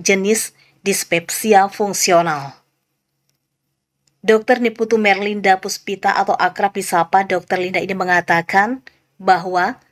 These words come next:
dispepsia fungsional terjadi biasanya disebabkan pola makan yang tidak teratur dan stres.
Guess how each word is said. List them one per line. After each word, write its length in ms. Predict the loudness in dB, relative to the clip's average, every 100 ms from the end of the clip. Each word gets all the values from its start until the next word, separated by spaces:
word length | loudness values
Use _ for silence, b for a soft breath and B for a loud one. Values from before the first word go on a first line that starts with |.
| _ _
dispepsia 640 | -4 -2 0 0 0 0 0
fungsional 640 | 0 -4 0 2 4 2
terjadi 480 | 0 -4 -2 -2 -4
biasanya 480 | 0 2 2 -2 -4
disebabkan 720 | -4 -4 0 0 2 0 2
pola 240 | 0 0
makan 400 | -2 0 0 0
yang 80 | -4
tidak 240 | -2 0 2
teratur 480 | 0 0 -2 -2
dan 240 | -2 -4 -4
stres. 560 | 0 2 2 -2 -10